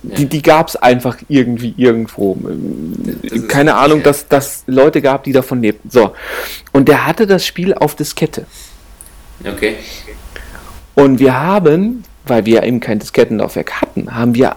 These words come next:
Speaker 2: alles versucht, um das Spiel auf Datasette zu bekommen. Das ging von,
Speaker 1: <laughs>
Speaker 2: also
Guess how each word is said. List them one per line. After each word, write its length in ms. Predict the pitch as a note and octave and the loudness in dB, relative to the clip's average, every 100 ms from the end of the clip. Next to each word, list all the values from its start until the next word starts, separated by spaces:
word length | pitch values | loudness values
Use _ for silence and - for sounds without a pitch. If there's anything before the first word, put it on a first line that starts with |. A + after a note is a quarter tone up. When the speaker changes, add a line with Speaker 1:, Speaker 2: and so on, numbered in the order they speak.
| - | -6
Speaker 2:
alles 760 | - C#3+ D3 C#3 B2+ A2+ - - | -2 2 4 4 4 2 -2 -16
versucht, 960 | - A#2 - G#2+ - - A#2+ - - - _ | -6 -2 -2 -4 -10 -10 -8 -10 -14 -20 _
um 380 | B2+ B2 A#2+ A#2+ - - - - - - | 0 0 0 -6 -20 -20 -20 -20 -20 2
das 240 | B2 A#2+ | 2 2
Spiel 360 | - C3 C#3+ D3 | -4 0 0 2
auf 180 | B2 - | -4 0
Datasette 640 | A#2 A2+ A2+ A2 A2+ C3 | 0 0 0 0 0 -2
zu 160 | - - | -8 -8
bekommen. 360 | G#2 - - - - - - - - - - - A2+ | -6 -6 -10 -12 -20 -20 -20 -20 -20 -18 -16 -6 2
Das 220 | B2+ - | 2 2
ging 280 | D3+ F3 F#3+ | 2 2 0
von, 440 | F#3 D3 C#3 C3 - - - - - - - - - - - - - | 0 2 2 0 -8 -14 -20 -20 -20 -20 -20 -20 -20 -20 -20 -20 -20
Speaker 1:
<laughs> 960 | - - - - B2+ - - - - | -20 -20 -20 -14 -10 -10 -12 -20 -6
Speaker 2:
also 340 | - C3 C3+ | 2 4 4